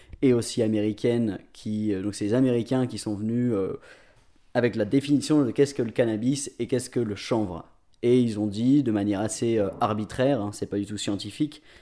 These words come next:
c'est que la différence, c'était zéro virgule trois pour cent de T H C dans, euh, les sommités fleuries, à quelques, à un peu avant la récolte.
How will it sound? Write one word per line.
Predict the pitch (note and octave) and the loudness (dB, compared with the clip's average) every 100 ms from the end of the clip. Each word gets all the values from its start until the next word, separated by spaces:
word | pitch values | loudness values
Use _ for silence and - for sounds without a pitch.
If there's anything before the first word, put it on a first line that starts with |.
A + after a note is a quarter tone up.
| - | -12
c'est | - | -10
que | A2 | -4
la | G#2+ | -4
différence, | A2 A2+ A#2+ A#2+ D3+ | -4 -2 0 2 0
c'était | - G2+ G#2 | -2 -6 -4
zéro | A2+ B2 | 0 0
virgule | A#2 A2+ G2+ | 0 -4 -4
trois | C#3+ B2+ | 0 0
pour | A#2 - | -2 -6
cent | B2 C3 F3+ _ - _ - - | -4 -4 -6 _ -20 _ -20 -8
de | G#2+ | -8
T | - C#3 | 4 4
H | A#2+ - | 4 0
C | - C#3+ G#3+ _ - _ - | -6 -8 -10 _ -20 _ -18
dans, | C3+ B2 C3+ C3 C#3+ D#3 C3+ | -8 4 6 8 8 8 6
euh, | G#2+ G#2 F#2+ - - | 4 2 -2 -6 -6
les | A#2 | -4
sommités | A2+ - C3+ B2+ C3 | 0 4 4 4 2
fleuries, | B2+ B2 G2 - - - - - - - - - | 0 -4 -4 -6 -16 -20 -20 -20 -20 -20 -14 -2
à | A2+ A2 | 0 4
quelques, | C3+ C3 C#3 C3 B2+ B2 A#2+ A#2 | 2 4 4 6 6 6 4 0
à | B2 A#2+ C#3+ | 0 2 2
un | |
peu | B2 D3 D3+ | 6 8 10
avant | A#2+ A#2 C3 | 8 6 4
la | A#2+ | 4
récolte. | A2+ A2 F2 - | 2 0 -6 -10